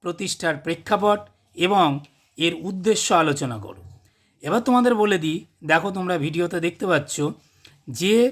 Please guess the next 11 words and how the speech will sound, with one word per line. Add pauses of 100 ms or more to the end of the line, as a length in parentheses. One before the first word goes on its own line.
(140)
প্রশ্নগুলোর
মাথায় (460)
স্টার
চিহ্ন
দেওয়া
আছে, (360)
সেগুলি
খুব
ভালো
করে
পড়ো।